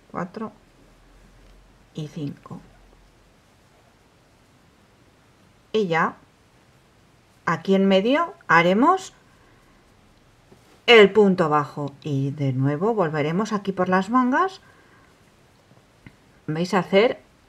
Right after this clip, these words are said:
el, ah, el abanico. Todo opcional, ¿eh? Pues nada, terminaremos por aquí alrededor de toda la manga.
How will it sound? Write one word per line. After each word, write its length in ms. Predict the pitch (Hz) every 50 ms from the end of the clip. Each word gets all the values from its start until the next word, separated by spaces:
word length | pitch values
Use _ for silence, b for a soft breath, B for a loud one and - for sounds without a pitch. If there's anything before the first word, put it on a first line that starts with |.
| _ _ _ _ _ _ _ _ _ _ -
el, 300 | - 220 220 233 233 - -
ah, 400 | 185 175 160 156 151 151 151 - - - - _ _ _ _ _ _ _ _ _ _ _ _ _ -
el 160 | 147 139 139
abanico. 460 | 131 131 131 131 151 160 - - - - - _ _ _ _ _ _ _ _ _ _ _ _ _ _ _ _ _ _ _ _ _ _ _ _ _ _ b b b b b b b b b b b b b _ _ _ _ _ _ _ _ _ _ _
Todo 220 | - 220 208 220 240
opcional, 540 | 220 - - 214 170 151 147 143 135 147 170
¿eh? 200 | 226 302 370 381 - _ _ _ _ _ _ _ _ _ _ _ _ _ - - _ - - b b b b b b b b b
Pues 120 | b 180 175
nada, 240 | 180 175 165 156 156
terminaremos 640 | - 147 147 156 151 151 151 156 160 170 170 165
por 180 | - - 190 180
aquí 280 | 180 185 185 - 202 202
alrededor 800 | 294 254 214 190 190 185 180 180 180 196 240 277 330 370 381 311
de 100 | 247 208
toda 300 | 202 202 190 190 190 185
la 140 | 190 196 214
manga. 640 | 233 277 311 320 311 320 311 311 330 349 392 427